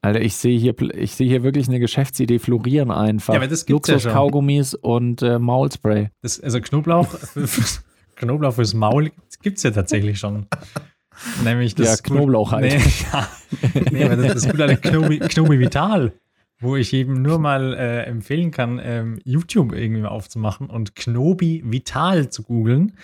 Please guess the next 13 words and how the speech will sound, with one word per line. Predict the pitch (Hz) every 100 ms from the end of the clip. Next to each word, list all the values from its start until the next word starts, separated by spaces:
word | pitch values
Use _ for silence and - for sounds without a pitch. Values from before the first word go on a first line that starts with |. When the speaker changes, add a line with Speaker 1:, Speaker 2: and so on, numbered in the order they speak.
| -
Speaker 2:
als | 107 101
ein | 107 110
Wort, | 117 160 - _ _ _ _
was, | 117 113 -
glaub | 113 151
ich, | 147
eher | 160 147
in | 123
so | 131
einer | 127
Regionalsenderblase, | 113 110 110 113 160 131 110 98 98 98 104 104
ähm, | 104
existiert, | 107 - 107 - 123 135